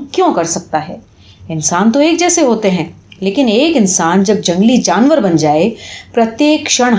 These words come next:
حملہ کرنے کو تیار ہنسک جانور، تو دوسرا انسان اپنے بچاؤ کے لیے اس جانور کا خون کرے گا کہ نہیں؟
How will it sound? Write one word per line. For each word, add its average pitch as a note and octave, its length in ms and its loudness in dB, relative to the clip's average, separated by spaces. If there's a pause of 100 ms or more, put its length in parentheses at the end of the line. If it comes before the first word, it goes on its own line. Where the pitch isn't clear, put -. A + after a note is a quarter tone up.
حملہ G3+ 240 2 (100)
کرنے G#3+ 260 2
کو A3+ 140 0
تیار F#3+ 500 0 (120)
ہنسک A3 420 0
جانور، E3 440 0 (380)
تو C#4+ 80 -2
دوسرا A3+ 480 2
انسان G#3+ 520 0
اپنے B3 260 0
بچاؤ F#3+ 420 0
کے A#3+ 140 0
لیے A3 160 2
اس A#3+ 160 0
جانور G3 320 0
کا C4+ 180 -2
خون B3+ 340 0
کرے F#3+ 260 2
گا C#4 140 2
کہ F#4+ 80 2
نہیں؟ C4+ 380 2